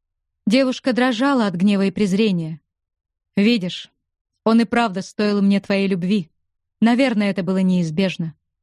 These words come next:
«Мне стыдно, что я любила тебя. Прощай». Алик обернулся — и, гордо подняв голову, медленно направился к двери. Его лицо было бесстрастно. Но стоило ему выйти,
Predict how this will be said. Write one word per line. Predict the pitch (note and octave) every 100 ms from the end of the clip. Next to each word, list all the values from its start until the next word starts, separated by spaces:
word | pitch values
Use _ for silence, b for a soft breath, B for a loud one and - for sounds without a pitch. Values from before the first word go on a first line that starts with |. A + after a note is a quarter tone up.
| _ _ _ _ -
«Мне | A#3 B3
стыдно, | A3+ - C#4 G#3+
что | G3+ G#3+
я | G#3
любила | G#3 F#3+ G#3 F3
тебя. | - D#3+ D#3+ _ _ _ _ _ _ _ -
Прощай». | F#3+ F3+ - G3 E3+ - _ _ _ _ _ _ -
Алик | A3 G#3 G#3
обернулся — | G3+ G#3 A3+ G#3 G3+ F#3 _ _ _ _ -
и, |
гордо | G#3+ C#4+ B3+
подняв | - A3 A3 G#3+
голову, | F#3 A#3 G#3+ G#3
медленно | G#3+ F#3+ F#3+ F#3+
направился | F#3 F3+ F3+ F3+ F3 F3+
к |
двери. | D#3+ E3+ E3+ E3+ _ _ _ _ _ _ -
Его | G3+ A3
лицо | G#3+ G3+ - A#3 A#3 - -
было | F#3+ G3
бесстрастно. | F#3 - - F#3 E3+ - E3+ D#3+ _ _ _ _ _ _ -
Но | A3+ B3+
стоило | - D#4+ E4 C#4
ему | B3 B3 A#3
выйти, | C4+ B3+ - A#3